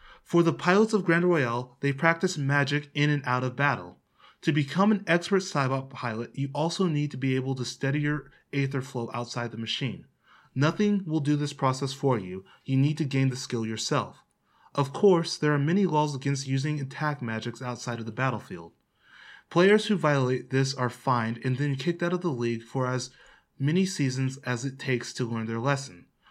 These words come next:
Recently, there have been a number of drugs circulating said to help channel aether flow, but these are also illegal in and outside of Grand Royale.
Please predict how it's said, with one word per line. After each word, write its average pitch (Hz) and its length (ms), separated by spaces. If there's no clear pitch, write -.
Recently, 180 520
there 156 160
have 143 160
been 147 160
a 131 40
number 147 320
of 151 140
drugs 131 400
circulating 120 800
said 147 260
to 135 80
help 190 380
channel 160 420
aether 139 280
flow, 95 460
but 127 100
these 165 200
are 165 100
also 139 380
illegal 110 600
in 156 280
and 131 140
outside 120 480
of 107 140
Grand 107 260
Royale. 107 500